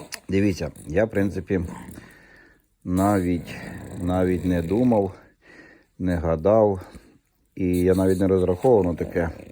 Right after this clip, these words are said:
на таке, м, на таке питання, як продаж голубів.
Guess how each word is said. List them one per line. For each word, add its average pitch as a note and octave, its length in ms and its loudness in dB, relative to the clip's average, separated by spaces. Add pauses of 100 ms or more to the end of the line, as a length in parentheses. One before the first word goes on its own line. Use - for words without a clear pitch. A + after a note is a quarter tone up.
(1000)
на F2+ 240 0
таке, F#2 680 2 (720)
м, E2+ 720 -2 (200)
на F#2 180 -4
таке F2+ 280 0
питання, G#2+ 760 0
як F2 240 -4
продаж G#2 320 2
голубів. F#2 640 -2